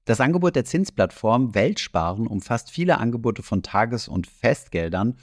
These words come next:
europäischer Banken mit einer E-U-weiten Einlagensicherung. Mit einer einmaligen Registrierung habt ihr die Möglichkeit, aus einer großen Anzahl an Angeboten zu wählen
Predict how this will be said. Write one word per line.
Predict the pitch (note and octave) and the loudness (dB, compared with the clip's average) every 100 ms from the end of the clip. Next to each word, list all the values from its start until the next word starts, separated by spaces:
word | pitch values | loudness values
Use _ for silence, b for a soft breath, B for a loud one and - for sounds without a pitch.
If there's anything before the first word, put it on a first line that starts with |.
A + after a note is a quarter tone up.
| b b | b b
europäischer | A2+ B2+ B2+ A2+ G#2+ - - | 2 2 2 2 0 0 -2
Banken | F2 E2+ F#2 | -2 -2 -2
mit | F2+ F2 | -2 -2
einer | F2 F2+ | -2 -2
E-U-weiten | F2 F2+ E2+ D#2+ D2+ D2+ G#2 - | -4 -4 -6 -4 -4 -2 -2 -4
Einlagensicherung. | E2+ E2+ D#2+ D#2 - - - - - _ b b b | -2 -2 -2 -4 -8 -10 -12 -16 -20 _ b b b
Mit | G#2 G2+ | 0 2
einer | G2+ - | 2 2
einmaligen | B2+ C#3 B2+ B2 A2 | 2 2 2 0 -2
Registrierung | F#2 F2+ - - C#3+ D#3+ - | -4 -6 -10 -2 0 0 -2
habt | A2+ - | -8 -6
ihr | |
die | F2+ | -4
Möglichkeit, | F2+ G#2+ - - - G#2 - | -2 -2 -4 -10 -2 -2 -2
aus | F2 | -8
einer | - F2 | -6 -6
großen | - G#2+ C#3+ - | -4 -2 -2 -2
Anzahl | - F#2+ - G2 | -2 -4 -2 -2
an | F2 | -2
Angeboten | F2+ G#2+ A#2 G#2 G2 - F2+ | -2 -2 -2 -2 -2 -2 -10
zu | F2+ | -6
wählen | E2+ F2+ A2+ | -2 0 0